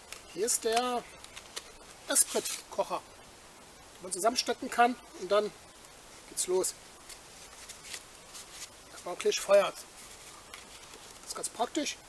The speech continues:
weil hier sind die passenden Esprit. Drei Stück.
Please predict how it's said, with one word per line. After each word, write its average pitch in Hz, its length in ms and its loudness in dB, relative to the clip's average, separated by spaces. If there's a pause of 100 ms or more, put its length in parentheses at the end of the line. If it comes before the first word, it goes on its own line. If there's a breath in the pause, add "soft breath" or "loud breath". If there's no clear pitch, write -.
(1200)
weil 202 240 4 (2000)
hier 262 220 0 (2000)
sind - 140 -10
die 185 80 -12
passenden 233 500 0 (220)
Esprit. - 480 4 (1800)
Drei 262 80 -4
Stück. 339 240 2